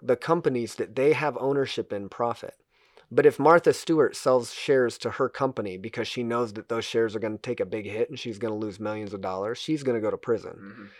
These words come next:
Speaker 1: The, they, they literally are capable of doing things that we as <laughs> American citizens aren't, aren't able to do.
Speaker 2: Yeah.
Speaker 1: Explain that shit.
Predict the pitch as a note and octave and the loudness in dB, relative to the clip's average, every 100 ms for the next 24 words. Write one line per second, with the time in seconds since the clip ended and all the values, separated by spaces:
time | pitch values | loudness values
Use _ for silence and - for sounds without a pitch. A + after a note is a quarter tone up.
0 | - - B2+ F3+ G#3 D3 D#3+ B2+ D3+ D#3+ | -20 -16 0 0 0 2 2 4 4 4
1 | C#3+ D3+ F3 G3+ D#3 B2+ A#2+ G#2+ - C#3+ | 4 6 8 10 10 8 4 0 0 -2
2 | C#3 A2+ G#2 G2+ F#2+ A#2+ A2+ G#2+ G2 G2+ | -2 -4 -2 -2 -2 -4 -4 -6 -8 -10
3 | - G#2+ A2+ C3+ C#3 A2+ F#2 - C#3 F#3+ | -8 -10 -6 -2 0 0 -2 -6 4 6
4 | E3+ E3+ - F3+ - F3 C#3+ C3 B2 C3+ | 6 6 2 0 0 0 2 0 4 4
5 | C3 B2+ - C3 C3 C#3+ D3+ C3 A#2 A#2+ | 4 0 2 4 4 2 0 0 0 -4
6 | D3+ B2+ - C4 A#2 - - A3+ A3 A#3+ | -2 -2 -4 -6 -6 -4 4 6 6 0
7 | - - D#2+ | -4 -6 -8